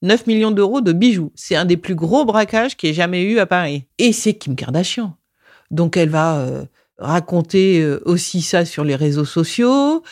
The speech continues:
Les plus grands people s'en mêlent sur les réseaux sociaux. Et l'enquête, en fait, se fait pratiquement, euh,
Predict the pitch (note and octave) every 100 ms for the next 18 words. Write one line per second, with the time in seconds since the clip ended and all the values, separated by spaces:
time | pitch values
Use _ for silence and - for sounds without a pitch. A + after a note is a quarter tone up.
0 | - - _ - D#3 C#3+ D#3 D3 D3+ F3
1 | F3 F3+ - G#3+ G#3+ G#3 - E3 E3+ F3+
2 | F#3 - D#3+ D3+ D3+ D3 D3+ - A3+ -
3 | C#4 C#4 C#4+ C#4+ D4 - - _ - G#3+
4 | A#3+ B3 B3 - F#4 F#4+ B3+ A#3+ D#4+ F4
5 | - A3+ - C4+ C#4 - A3+ - G#3+ -
6 | C4+ D4+ C#4+ A#3 G3+ F#3+ F#3